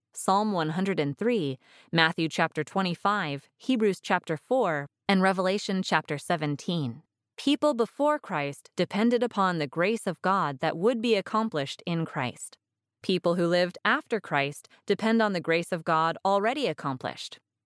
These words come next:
For God, this gracious work has always been accomplished. See Romans chapter four, Hebrews chapter one, and First Peter chapter one. Romans chapter three, verses twenty-nine through thirty.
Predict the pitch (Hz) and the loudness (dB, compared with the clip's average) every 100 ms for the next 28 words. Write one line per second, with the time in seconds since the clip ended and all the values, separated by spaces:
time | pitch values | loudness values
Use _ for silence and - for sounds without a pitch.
0 | _ 185 190 277 208 147 - _ _ 220 | _ 0 2 2 0 -4 -10 _ _ 0
1 | - - 190 233 220 - 196 220 - 233 | 2 0 0 2 -2 0 0 0 -2 -4
2 | - 202 202 165 147 151 139 - 131 127 | 0 2 2 0 -2 -4 -4 -4 -6 -6
3 | - - - _ _ _ _ - - 185 | -8 -10 -18 _ _ _ _ -4 0 2
4 | 175 180 185 - - 165 156 - 214 226 | 2 2 0 -2 -2 -2 -4 -2 0 2
5 | 240 262 - 185 165 165 - 170 147 151 | 0 -4 -4 -2 0 0 0 -2 -2 -2
6 | 147 180 220 233 - 170 156 - 202 - | -2 -2 0 -4 -4 -4 -2 0 -2 -2
7 | 196 185 180 - 160 - 160 143 117 120 | -4 -2 -4 -2 -4 -2 -4 -4 -6 -12
8 | _ _ _ _ _ _ _ _ _ _ | _ _ _ _ _ _ _ _ _ _
9 | - 175 190 208 247 262 - - 196 - | -2 0 2 2 2 0 -2 0 0 0
10 | 208 - 262 233 151 147 - 165 - 170 | -4 -2 0 2 0 -4 -2 -2 -2 -6
11 | - 214 240 233 190 190 185 180 - 147 | -2 0 2 2 2 0 -2 -4 -2 -4
12 | 131 113 - | -4 -10 -18